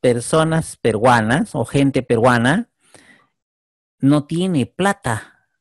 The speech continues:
está sin dinero por, a causa de la pandemia. Repito, mucha gente peruana no tiene plata a causa de la pandemia.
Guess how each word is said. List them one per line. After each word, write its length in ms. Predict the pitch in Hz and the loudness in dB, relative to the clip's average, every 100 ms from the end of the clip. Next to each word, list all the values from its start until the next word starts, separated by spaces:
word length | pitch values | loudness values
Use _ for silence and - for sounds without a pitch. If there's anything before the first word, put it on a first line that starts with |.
| 151 | -10
está 240 | - 170 | -6 -4
sin 260 | - 208 196 | -2 -2 0
dinero 600 | 160 156 208 156 117 - _ _ _ _ _ _ _ _ _ _ _ | 2 2 0 0 -2 -6 _ _ _ _ _ _ _ _ _ _ _
por, 360 | 139 135 135 - | 2 4 2 -4
a 140 | - 127 | -4 -2
causa 480 | 160 165 160 151 131 | 2 2 2 0 0
de 380 | 143 175 214 _ _ | 0 0 -4 _ _
la 240 | 113 107 | -8 -6
pandemia. 840 | 104 98 98 95 90 85 - _ _ _ _ | -8 -10 -8 -10 -10 -12 -16 _ _ _ _
Repito, 680 | 113 113 - 120 - 92 90 | -10 -8 -4 -4 -4 -8 -8
mucha 680 | 98 120 143 160 156 170 139 | -4 0 0 -2 -4 -4 -4
gente 460 | - 120 123 131 | -4 -4 -4 -6
peruana 840 | - 139 123 120 107 104 123 202 - _ _ _ | -6 -6 -2 -2 -2 -2 -2 -4 -8 _ _ _
no 240 | 120 113 | -6 -6
tiene 360 | 117 123 120 123 | -4 -2 -2 -2
plata 680 | 147 135 113 - 151 185 _ _ - | 0 0 0 0 -2 -2 _ _ -6
a 180 | 127 | -6
causa 480 | - 123 123 120 120 | -4 -2 -2 -2 -4
de 140 | 110 104 | -4 -6
la 160 | 101 | -6
pandemia. 840 | - 101 110 123 120 110 98 - | -8 -8 -6 -4 -2 -4 -8 -14